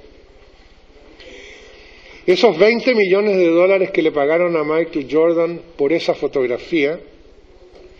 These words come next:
sobrepasó la planilla anual de sueldos de todas las fábricas de Nike en Indonesia,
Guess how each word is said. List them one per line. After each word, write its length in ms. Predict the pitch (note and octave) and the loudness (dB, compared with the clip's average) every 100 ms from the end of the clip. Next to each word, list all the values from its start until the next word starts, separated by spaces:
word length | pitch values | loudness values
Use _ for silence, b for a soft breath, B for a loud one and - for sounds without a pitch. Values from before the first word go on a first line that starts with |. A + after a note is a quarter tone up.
| B B B B B | B B B B B
sobrepasó 760 | B - F3 F3+ F3 E3 - G3+ | B 2 4 4 2 0 2 2
la 160 | A3 G#3 | 4 2
planilla 520 | F#3 D#3+ F#3 G#3+ F#3+ | 2 2 0 2 2
anual 360 | E3 F3+ G#3 F#3+ | 2 2 2 0
de 80 | |
sueldos 580 | - - F#3+ G#3+ G#3 F3+ | -2 2 2 2 2 0
de 140 | D#3 D#3+ | 0 -2
todas 500 | - C4 C#4 C#4 B3+ | 2 4 6 4 2
las 160 | - | 2
fábricas 460 | A3+ A3+ A#3 A3+ F#3+ | 2 2 2 2 2
de 80 | F#3+ | 2
Nike 240 | G3+ G3+ | 0 0
en 80 | F3+ | 0
Indonesia, 560 | E3+ E3 C#3+ - - | 0 0 -2 -6 -12